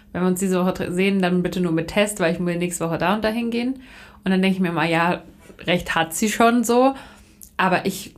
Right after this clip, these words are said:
hab das eigentlich nicht so. Also je-, es ist halt auch oft so, was halt wieder damit zu tun hat, dass man halt so viel vorhat. Irgendwie jetzt, wo alles wieder ist, ist halt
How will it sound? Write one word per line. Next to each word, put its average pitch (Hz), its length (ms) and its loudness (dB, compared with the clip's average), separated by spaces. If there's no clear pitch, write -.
hab 185 220 -6
das 165 120 -6
eigentlich 160 320 -4
nicht 170 220 -6
so. 139 160 -2
Also 175 400 0
je-, 190 340 2
es - 180 -2
ist 214 140 0
halt 220 160 2
auch 196 120 2
oft 208 260 0
so, 208 440 2
was 180 200 0
halt 180 140 0
wieder 180 160 4
damit 175 220 -2
zu 170 80 -6
tun 190 400 0
hat, 185 160 0
dass 175 140 -4
man 165 120 -2
halt 160 140 -2
so 170 60 -10
viel 160 180 -2
vorhat. 220 340 0
Irgendwie 202 200 4
jetzt, 196 120 -2
wo - 40 -2
alles - 260 0
wieder 165 140 2
ist, 269 280 2
ist - 240 -4
halt 185 140 2